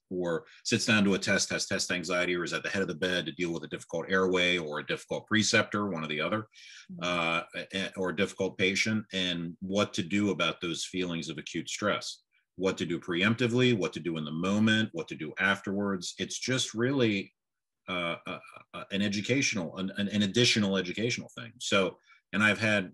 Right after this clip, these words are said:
Speaker 1: scores of students say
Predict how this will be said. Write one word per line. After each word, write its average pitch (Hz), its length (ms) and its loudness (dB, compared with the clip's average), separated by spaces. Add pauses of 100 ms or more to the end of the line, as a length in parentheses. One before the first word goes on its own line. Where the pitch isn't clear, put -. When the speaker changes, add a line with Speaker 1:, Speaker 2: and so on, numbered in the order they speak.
(180)
Speaker 1:
scores 123 760 2
of 87 340 -4 (480)
students 90 800 -2
say 92 720 2